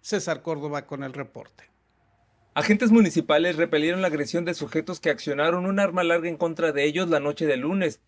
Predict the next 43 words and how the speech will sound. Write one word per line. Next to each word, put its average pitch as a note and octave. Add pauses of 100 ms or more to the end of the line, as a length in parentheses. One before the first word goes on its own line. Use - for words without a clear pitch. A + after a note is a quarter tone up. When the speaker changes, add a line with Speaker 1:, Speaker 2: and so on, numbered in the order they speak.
(100)
Speaker 2:
y F#3
no A3+
sufrieron A3
lesión E3+
alguna, D#3
mientras A#2+
que B2
dos A#2
patrullas C#3
quedaron C#3
con C3+
orificios A#2+
producidos D#3
por F3+
proyectiles D#3+
de D#3
arma D3
de A#2+
fuego. A2+ (500)
El D#3+
subdirector D#3
operativo C#3+
de C#3
la A2
policía, A2
Jorge D3
Argut B2+
Martínez, C3+ (240)
informó D#3+
ayer D#3+
que C#3+
la A2+
violenta C3+
agresión D#3
contra F#3+
los D#3+
uniformados B2
se E3+
presentó C3+
la D#3
noche D3+
del C#3+
lunes D3